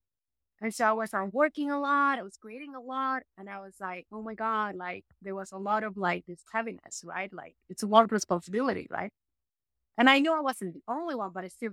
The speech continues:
to be able to touch the eight billion with this particular view through me, right? So then with time,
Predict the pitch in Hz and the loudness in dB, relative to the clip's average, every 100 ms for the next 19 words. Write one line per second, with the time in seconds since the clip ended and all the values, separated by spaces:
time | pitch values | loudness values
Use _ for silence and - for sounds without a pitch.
0 | - 208 202 202 202 190 175 - 214 - | -8 -4 -2 -2 -2 -6 -8 0 0 0
1 | 170 180 180 202 247 214 190 180 185 185 | -6 -4 -6 -8 -6 -4 -4 -6 -6 -6
2 | - _ 196 196 - 185 - 196 180 170 | -8 _ -4 -2 4 2 2 -4 -4 -4
3 | 165 185 220 220 185 165 _ - 180 214 | -6 -2 4 6 6 2 _ 0 4 4
4 | 190 - 160 185 269 _ _ _ _ _ | 4 0 -2 -2 -4 _ _ _ _ _
5 | _ - 226 208 170 _ _ _ _ _ | _ 6 8 8 4 _ _ _ _ _
6 | _ _ _ _ _ _ _ _ _ _ | _ _ _ _ _ _ _ _ _ _
7 | _ _ _ _ _ 202 196 285 320 294 | _ _ _ _ _ -2 6 8 8 8
8 | 208 196 - _ 175 208 208 _ - 269 | 4 0 -8 _ 0 4 4 _ -4 4
9 | 302 294 196 175 | 8 8 6 4